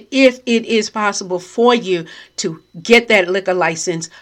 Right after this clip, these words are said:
according to what your customers are asking for. And if you do get that license, uh, other than congratulating you,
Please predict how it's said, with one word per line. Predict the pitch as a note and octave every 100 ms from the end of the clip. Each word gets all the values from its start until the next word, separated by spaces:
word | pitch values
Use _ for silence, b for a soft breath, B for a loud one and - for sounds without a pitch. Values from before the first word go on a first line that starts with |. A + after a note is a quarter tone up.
| -
according | F#3 - G#3+ F#3+ F#3+
to | F#3 A3
what | F3+ D#3+ F#3 G#3+ G3+
your | G3
customers | F3+ - E3 - F3+ E3
are | E3 -
asking | E3+ E3 D#3+ - D3
for. | C#3+ C#3 C3 - b b b b b b b -
And | D#4 D4+ D#4+ D#4+ - _ _ _ -
if | G#4 G#4+
you | F#4+ F#4
do | F4+ F#4+
get | C#4 C4+
that | A3+ F#3
license, | G3 F#3 F3+ - D#3 C3+ - - _ _
uh, | F#3+ D#3+ -
other | G3+ A#3+ E4
than | C#4+ C#4 C#4+ C#4
congratulating | C4+ B3 A3 A3+ F4+ F4 G#3+ F3 D#3+
you, | D#3 D#3